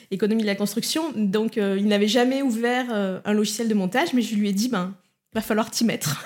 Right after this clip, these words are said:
<laughs> Et du coup, c'est lui. M-, moi-même, je n'ai jamais ouvert Audacity. En fait, quand j'enregistre, il, euh, c-, d'ailleurs, c'est lui, il est dans la pièce à côté, au cas où j'aurais un problème avec toi, là.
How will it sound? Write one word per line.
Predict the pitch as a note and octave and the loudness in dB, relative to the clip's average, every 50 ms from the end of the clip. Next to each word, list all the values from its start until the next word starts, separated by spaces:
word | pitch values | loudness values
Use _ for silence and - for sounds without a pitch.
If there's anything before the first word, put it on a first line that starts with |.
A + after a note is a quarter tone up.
| - - - _ _ _ _ _ _ - - | -12 -16 -18 _ _ _ _ _ _ -20 -20
<laughs> | - - - _ _ - - - | -20 -20 -20 _ _ -6 -2 2
Et | B3+ B3+ | 2 4
du | G#3+ G#3 A#3 | 4 2 2
coup, | - D#4+ | 0 0
c'est | E4 - B3+ | 0 2 2
lui. | A3+ G#3 A3+ A3 - | 2 0 0 2 2
M-, | A#3+ A#3 A3+ | 0 2 2
moi-même, | G#3+ A3+ B3 C4 C#4 D4 E4 D#4+ | 2 2 4 4 2 2 0 0
je | C4 | 0
n'ai | A#3 G#3 | 2 2
jamais | A3 A#3+ A#3 B3 C4+ | 2 2 2 2 2
ouvert | C4 B3 B3 B3 A3+ | 0 0 0 0 0
Audacity. | A3+ G3+ G#3+ A3 - - G#3 - - - - _ _ - | 0 -2 -2 -2 -4 -6 -10 -10 -14 -16 -20 _ _ -2
En | G3+ | 0
fait, | G3 - C#4+ C#4+ - - | 2 2 2 2 2 2
quand | A#3+ G#3 G#3 | 2 4 4
j'enregistre, | A3 F4 D#4+ D4 D4 C4 A#3+ A#3+ B3 C4 - - - E4 F4+ G#4 - _ _ _ - | 4 2 2 2 2 2 2 2 0 -2 -4 -6 -8 -10 -10 -10 -10 _ _ _ -6
il, | A3 A#3 A3+ | -2 0 2
euh, | A3 G#3 G#3 G3+ G3+ G3 F#3+ | 2 2 2 2 0 0 -2
c-, | G3 G3 - - F#3+ - - | -2 -4 -8 -10 -12 -14 -8
d'ailleurs, | G3 G3 G3+ G3 A3+ A#3 | -2 0 0 0 0 0
c'est | - G#3+ | 0 0
lui, | F#3 F#3+ G#3 A3 A3+ A3 - | 2 2 2 0 0 -2 -2
il | G3+ G3+ F#3+ | -2 0 0
est | F#3+ F3 E3+ | 0 0 0
dans | E3 F3 | 0 -2
la | F3 F3+ | -2 -2
pièce | F3 A#3 A#3 - | -2 -2 -2 -4
à | B3+ | -4
côté, | B3 A#3+ - A3+ G3+ - | -4 -4 -4 -6 -4 -4
au | A#3 - | -4 -2
cas | - B3 A#3+ | 0 0 0
où | B3+ | 2
j'aurais | B3 A3+ G3 G3 | 2 0 0 0
un | G3 | 0
problème | F#3+ - - F#3 F3+ F#3+ C4 E4+ A3 | 0 0 -2 0 0 0 0 0 0
avec | F3+ F#3 F#3 | 0 -2 -2
toi, | - - A3+ C4+ | -4 -4 -4 -2
là. | C4 A3+ | -2 -4